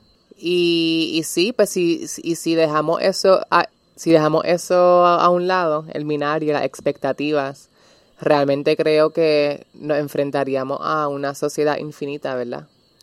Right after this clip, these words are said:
Una sociedad en la que las personas están vestidas porque el alma les dice que se vistan de esa manera y,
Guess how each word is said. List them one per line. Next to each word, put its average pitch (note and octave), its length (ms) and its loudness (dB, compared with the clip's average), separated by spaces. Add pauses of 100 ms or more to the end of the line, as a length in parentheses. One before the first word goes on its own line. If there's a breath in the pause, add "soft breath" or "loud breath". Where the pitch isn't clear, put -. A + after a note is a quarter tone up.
(260)
Una C#3+ 280 -4
sociedad D3 380 2
en D3 80 0
la D3+ 100 -2
que D#3 80 -6
las D3+ 60 -6
personas C#3 400 -4
están D3 260 -6
vestidas D3 520 -2
porque C#3 480 -4 (460 soft breath)
el C#3+ 160 2
alma C#3 460 0
les C#3 160 -2
dice C#3 280 -4
que C#3 120 -2
se C3+ 140 0
vistan C3 280 -4
de C3 60 -4
esa C3+ 180 -8
manera C3 500 -4
y, B2 240 -8